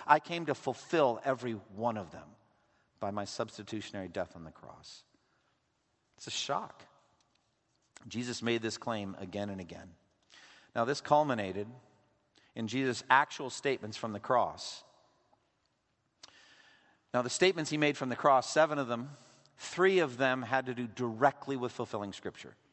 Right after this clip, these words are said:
Three of the seven the first is the clearest.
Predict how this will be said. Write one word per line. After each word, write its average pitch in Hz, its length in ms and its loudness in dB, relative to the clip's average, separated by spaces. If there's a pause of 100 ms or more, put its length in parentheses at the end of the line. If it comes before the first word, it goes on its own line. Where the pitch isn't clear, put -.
(840)
Three 170 300 4
of 165 100 2
the 147 80 -2
seven 110 400 2 (1700)
the 117 60 0
first 170 280 2
is 113 120 -6
the - 80 -8
clearest. 107 600 -4